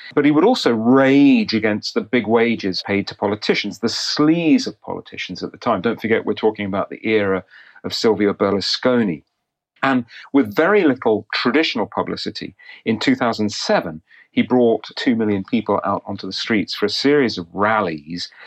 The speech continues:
where he demanded that all M Ps in Parliament who had criminal records should be booted out.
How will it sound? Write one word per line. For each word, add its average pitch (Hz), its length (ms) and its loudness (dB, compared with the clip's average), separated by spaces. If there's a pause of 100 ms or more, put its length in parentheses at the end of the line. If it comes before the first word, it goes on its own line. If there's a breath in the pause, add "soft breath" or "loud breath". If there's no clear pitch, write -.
(140 loud breath)
where 113 320 2
he 113 160 0
demanded 117 880 2
that - 180 -4
all 147 220 4
M 113 160 -4
Ps 107 320 -2
in 98 100 -6
Parliament 101 540 -2 (220 soft breath)
who 110 120 -2
had 98 260 -6
criminal 92 380 -6
records - 480 -4
should - 240 -6
be 90 260 -6
booted 95 360 -2
out. 78 240 -8